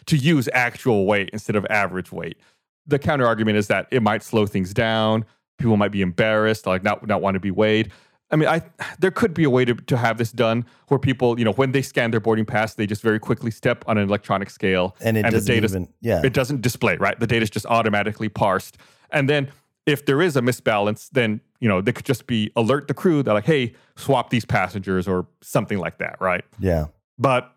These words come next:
Speaker 1: very few airlines do this kind of thing. It's, it's really not used. So what this advisory circular is talking about is, like, figure out situations where you would need actual weight instead of average weights. Uh, 'cause it is s-, used sometimes, but it's really, for the most part, not used.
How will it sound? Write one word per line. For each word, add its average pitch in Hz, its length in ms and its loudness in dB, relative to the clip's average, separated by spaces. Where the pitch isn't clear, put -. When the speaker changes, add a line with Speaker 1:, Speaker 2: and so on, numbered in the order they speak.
Speaker 1:
very 131 300 2
few 104 400 2
airlines 92 460 0
do 92 180 -2
this - 120 -12
kind 85 200 -6
of 87 80 -12
thing. 82 300 -6
It's, 101 220 -4
it's 123 200 -4
really 92 220 0
not 85 220 -4
used. 87 420 -10
So 117 280 0
what 139 140 2
this 131 140 -2
advisory 107 380 0
circular 104 280 -2
is 92 60 -10
talking 95 220 -4
about 92 160 -2
is, 95 80 -10
like, 95 140 -2
figure 165 240 2
out 131 100 -2
situations 127 480 -2
where 131 180 0
you 117 180 -2
would 113 280 0
need 110 240 0
actual 110 540 0
weight 95 180 -2
instead 104 260 -8
of 90 80 -6
average 87 400 -6
weights. 87 380 -12
Uh, 92 280 -2
'cause 185 160 0
it 214 160 2
is 214 480 0
s-, - 180 -16
used 139 360 2
sometimes, 117 580 -2
but 117 120 -2
it's 110 180 -4
really, 98 340 0
for - 180 -4
the 92 80 -2
most 90 220 -4
part, 85 220 -4
not 98 240 -2
used. - 400 -18